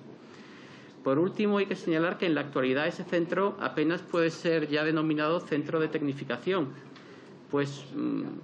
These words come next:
por la información que hemos recabado, eh, se está utilizando prácticamente como polideportivo de la localidad, eh, utilizado por los habitantes de Los Alcázares para la práctica, eh, normal de deporte,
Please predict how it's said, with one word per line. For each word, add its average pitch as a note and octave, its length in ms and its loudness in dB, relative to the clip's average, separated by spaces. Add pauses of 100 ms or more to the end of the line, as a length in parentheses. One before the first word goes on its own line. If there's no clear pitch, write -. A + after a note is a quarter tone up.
(260)
por C3 120 0
la B2+ 80 0
información B2 500 -2
que D#3+ 80 -4
hemos D3 140 0
recabado, C#3+ 600 0 (120)
eh, - 760 -2
se - 140 -8
está - 200 -4
utilizando D#3 500 0
prácticamente D3+ 640 -2
como C#3 520 0
polideportivo C#3 640 -2
de C#3 80 0
la C#3 100 0
localidad, C3 500 0 (380)
eh, A2+ 300 -4 (120)
utilizado C3 440 -4
por C#3 120 -4
los C3+ 140 -4
habitantes C3+ 360 0
de C#3 100 0
Los C#3 120 -4
Alcázares D#3 540 -2 (920)
para C#3+ 240 2
la C3+ 120 0
práctica, D#3 1080 0
eh, F#2 300 -4
normal B2 400 -2
de D3+ 80 0
deporte, C3 500 0